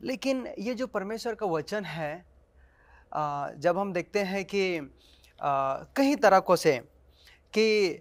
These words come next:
परमेश्वर का वचन बहुत ही समर्थी है, लेकिन ये जब परमेश्वर का वचन किसी के जीवन में आता है, यानी कि, आ, परमेश्वर का वचन अगर किसी के जीवन में लाया जाता है,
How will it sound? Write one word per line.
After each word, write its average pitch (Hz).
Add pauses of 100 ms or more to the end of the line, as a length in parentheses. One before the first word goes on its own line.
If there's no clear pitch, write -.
(460)
परमेश्वर 202
का 202
वचन 185
बहुत 196
ही 247
समर्थी 180
है, 131 (340)
लेकिन 277
ये 262
जब 262
परमेश्वर 233
का 240
वचन 226 (400)
किसी 254
के 269
जीवन 202
में 247 (100)
आता 165
है, 147 (320)
यानी 202
कि, 226 (340)
आ, 156
परमेश्वर 208
का 190
वचन 190
अगर 175
किसी 208
के 208
जीवन 160
में 170
लाया 143
जाता 131
है, 131